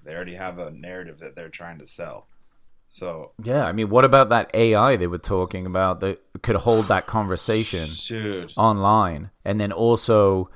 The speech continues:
Speaker 2: you know, throw out, like, maybe post, I mean,
Speaker 1: That was scary shit.
Speaker 2: you know, pro-covid versus
Speaker 1: Ugh.
Speaker 2: lo-, or pro-vaccine versus,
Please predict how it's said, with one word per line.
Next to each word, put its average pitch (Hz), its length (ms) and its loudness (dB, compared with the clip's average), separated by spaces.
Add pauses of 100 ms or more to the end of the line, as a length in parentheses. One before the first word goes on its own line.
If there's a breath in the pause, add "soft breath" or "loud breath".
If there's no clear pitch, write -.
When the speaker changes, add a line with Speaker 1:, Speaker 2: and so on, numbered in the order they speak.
(400 soft breath)
Speaker 2:
you 120 100 4
know, 92 180 -2
throw 110 360 6
out, 101 260 6
like, 95 280 -4 (280)
maybe 104 380 -2
post, - 640 2 (180)
I 101 100 -2
mean, 95 320 -4
Speaker 1:
That 98 220 -8
was 98 140 -12
scary 87 360 -12
shit. - 220 -10
Speaker 2:
you 127 100 2
know, 110 140 4
pro-covid 123 1040 8
versus 101 520 0 (440 soft breath)
Speaker 1:
Ugh. 107 220 -6
Speaker 2:
lo-, 104 160 4
or 101 140 2
pro-vaccine 110 960 2
versus, 98 500 2